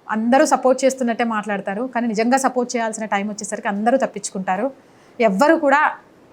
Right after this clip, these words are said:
మనకు, "ఆ, మేము ఉన్నామమ్మా" అనే ధైర్యాన్ని ఇవ్వరు. అది ముక్కుసూటితనంగా వెళ్ళే ఎవరికైనా అర్థమవుతుంది. కానీ ఈ ఛానల్ అలానే వెళ్తుంది. దేశహితం, సనాతన ధర్మం, ప్రభుత్వానికి ప్రజలకి వారధిగా ఉండడం తప్ప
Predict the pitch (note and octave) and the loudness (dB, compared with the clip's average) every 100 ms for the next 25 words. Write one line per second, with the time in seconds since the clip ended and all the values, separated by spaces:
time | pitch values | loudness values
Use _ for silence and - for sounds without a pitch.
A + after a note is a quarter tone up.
0 | _ _ - A3 B3 B3+ C4 A3 A3+ - | _ _ -4 0 2 2 2 4 2 -2
1 | _ B3 C4 B3+ B3 C4+ C4 A#3 A#3 A#3 | _ -2 0 2 2 2 0 -2 -2 -2
2 | G#3 G#3 A#3 G#3+ F#3 G#3 C#4 - _ _ | -2 0 0 -2 -4 -4 -6 -10 _ _
3 | _ - D#4 D4+ D4 F4+ F#4 F4 D#4 D4 | _ -4 0 0 -2 -2 -2 2 0 0
4 | C#4+ C4+ C4 B3 A#3 C#4+ B3+ B3 G3+ A3+ | -2 -2 -4 -4 -4 -2 -2 -2 -4 -6
5 | G#3+ G#3+ A#3+ E4+ - - D#4+ F4 D#4+ D#4 | -6 -6 -6 -8 -12 -2 0 2 0 2
6 | C#4 D4 - A3+ A#3 C#4 D#4 B3+ B3+ A3+ | 0 0 0 2 4 4 4 2 -4 -8
7 | A#3+ G#3 A#3 B3+ C4+ C#4+ D#4 A3+ A3+ A#3 | -6 -4 -2 -2 -4 -8 -2 -2 -2 -4
8 | B3 A3 A3 A3 A#3 _ _ _ - A#3 | -2 0 0 0 -10 _ _ _ -2 0
9 | B3 C#4+ C#4 C#4 A#3 A#3 A#3+ G#3+ G#3 G#3+ | 0 -4 -4 -4 -4 -4 -4 -4 -4 -4
10 | A3 G#3+ G#3 G#3 G#3+ G#3 - E4 | -6 -6 -6 -4 -4 -2 2 2